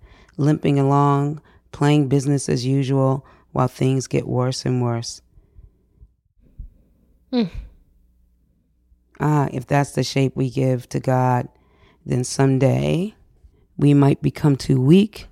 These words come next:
Speaker 1: too poor, too hungry, too sick to defend ourselves, then we shall be wiped out.
Speaker 2: Yeah.
Speaker 1: Yeah.
Speaker 2: Yeah.
Speaker 1: This is one of my favorite songs in the show.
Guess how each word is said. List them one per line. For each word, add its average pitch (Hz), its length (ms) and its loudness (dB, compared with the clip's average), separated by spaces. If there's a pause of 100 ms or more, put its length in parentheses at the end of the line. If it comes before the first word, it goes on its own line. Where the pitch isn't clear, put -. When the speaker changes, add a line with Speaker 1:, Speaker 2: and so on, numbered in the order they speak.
(380)
Speaker 1:
too 135 200 -4
poor, 156 580 4 (400)
too 135 220 6
hungry, 156 680 6 (280)
too - 180 0
sick - 500 0 (460)
to 143 100 0
defend 143 460 4
ourselves, 135 720 4 (360)
then 131 140 4
we 135 140 4
shall 131 240 0
be 127 480 0
wiped 131 340 0
out. 123 220 -2 (1000)
Speaker 2:
Yeah. 156 260 -18 (1300)
Speaker 1:
Yeah. 120 300 -2 (220)
Speaker 2:
Yeah. 185 300 -2 (120)
Speaker 1:
This 143 280 0
is 131 100 4
one 131 200 6
of 127 60 6
my 127 140 4
favorite 123 400 2
songs 117 380 -2
in 123 100 -2
the 117 80 0
show. 135 440 -4